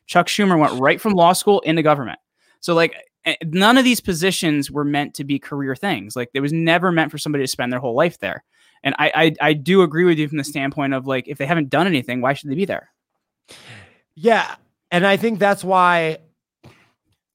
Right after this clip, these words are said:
Speaker 2: oh man, I'm gonna go down this Trump rabbit hole.
Speaker 1: Y-, y-, you kinda, you kinda, you kinda lit me up here, man. I don't usually talk about this stuff. <laughs>
Speaker 2: Okay. All right. All right. All right. We,
Speaker 1: But
Speaker 2: we
Speaker 1: any,
Speaker 2: can,
Speaker 1: anybody but my wife. That's about
Speaker 2: we,
Speaker 1: it.
Speaker 2: we, we can steer,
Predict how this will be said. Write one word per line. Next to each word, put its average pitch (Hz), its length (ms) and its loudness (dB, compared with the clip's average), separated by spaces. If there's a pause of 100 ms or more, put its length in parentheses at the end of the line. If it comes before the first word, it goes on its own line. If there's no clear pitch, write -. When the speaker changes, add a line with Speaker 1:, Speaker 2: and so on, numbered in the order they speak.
(260)
Speaker 2:
oh 127 160 0
man, 104 320 -8
I'm 123 80 -8
gonna 151 100 -4
go 160 100 0
down 156 120 2
this 147 100 -4
Trump 135 260 -2
rabbit 127 240 0
hole. 147 300 2
Speaker 1:
Y-, - 160 -12
y-, 185 80 2
you 175 160 2
kinda, 202 220 2
you 175 80 4
kinda, 214 220 4
you 165 60 4
kinda 196 220 2
lit 180 140 4
me 165 120 0
up 151 120 2
here, 127 160 -6
man. 117 160 -4
I 143 60 0
don't 151 140 -2
usually 151 240 -4
talk 139 160 0
about 123 160 -8
this 117 100 -12
stuff. - 260 -12
<laughs> 139 80 -4
Speaker 2:
Okay. 208 80 4
All 180 140 4 (480)
right. 135 220 -2
All 139 120 0
right. 123 220 0 (280)
All 147 80 2
right. 127 280 -2
We, 175 140 2
Speaker 1:
But 180 100 0
Speaker 2:
we 190 60 4
Speaker 1:
any, 220 160 4
Speaker 2:
can, 208 80 2
Speaker 1:
anybody 226 320 4
but 196 160 2
my 190 80 2
wife. 147 260 2
That's 147 180 -4
about 151 220 2
Speaker 2:
we, 139 60 0
Speaker 1:
it. - 100 -4
Speaker 2:
we, 190 140 4
we 196 160 2
can 214 120 -4
steer, 185 280 -2